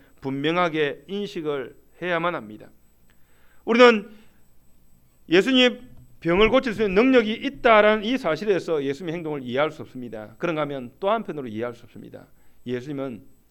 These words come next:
마르다와 마리아 그리고 그 나사로를 사랑하셨다라고 하는 것입니다. 사랑하셨다. 예수님이 사랑하셨던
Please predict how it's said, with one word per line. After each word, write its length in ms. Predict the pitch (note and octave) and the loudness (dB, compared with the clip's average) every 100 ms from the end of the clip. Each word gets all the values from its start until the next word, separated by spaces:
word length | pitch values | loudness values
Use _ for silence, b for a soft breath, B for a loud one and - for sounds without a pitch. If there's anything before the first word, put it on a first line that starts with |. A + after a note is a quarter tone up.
| _ _ _ - | _ _ _ -10
마르다와 680 | B2 C#3 C#3+ B2 A#2+ A2 G2+ | -4 -4 -2 -4 -6 -8 -12
마리아 460 | G2+ G#2+ A#2 G#2 - - | -16 -14 -16 -18 -20 -10
그리고 480 | B2+ B2+ C#3 - b b b | -8 -6 -8 -12 b b b
그 120 | - | -4
나사로를 760 | G#3 E3 G2 A#2+ B2+ A2 A#2+ A#2+ _ _ | -4 -4 -10 -10 -10 -10 -12 -14 _ _
사랑하셨다라고 1000 | - - B2 D3 E3 F3 - B2 A2 G#2 | -20 -18 -16 -14 -14 -16 -18 -18 -18 -20
하는 120 | G2 | -20
것입니다. 340 | F#2 - - _ - - - - _ - _ _ | -20 -20 -20 _ -20 -20 -20 -20 _ -20 _ _
사랑하셨다. 720 | - C3+ D3 D#3+ - - - - _ - _ - - _ _ - - D#3 | -20 -18 -18 -18 -20 -20 -20 -20 _ -20 _ -20 -20 _ _ -20 -8 2
예수님이 460 | F3 F#3+ C4+ C#4 | 4 4 4 2
사랑하셨던 840 | C4+ F#3+ G#3+ C4+ B3 C4 B3+ B3 | 2 4 8 8 8 8 6 6